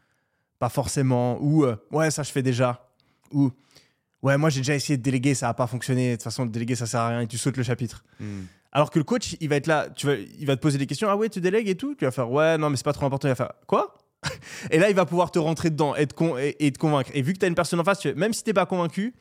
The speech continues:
Speaker 1: mais bon, allez, j'essaye.
Speaker 2: Hmm.
Speaker 1: Tu vas aller essayer ? Il va, le, le, la, la fois d'après où tu, tu parles au coach, « T'as,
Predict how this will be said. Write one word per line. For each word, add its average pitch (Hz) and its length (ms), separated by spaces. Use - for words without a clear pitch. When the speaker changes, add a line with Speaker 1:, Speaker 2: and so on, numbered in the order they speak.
Speaker 1:
mais 110 60
bon, 117 200
allez, 117 260
j'essaye. 110 420
Speaker 2:
Hmm. 101 340
Speaker 1:
Tu - 80
vas 147 80
aller 151 100
essayer ? 180 400
Il 143 80
va, 156 200
le, 151 120
le, 143 500
la, 131 100
la 135 220
fois 156 140
d'après 151 240
où 151 80
tu, 139 280
tu 127 120
parles 147 160
au 143 40
coach, « 147 320
T'as, 151 80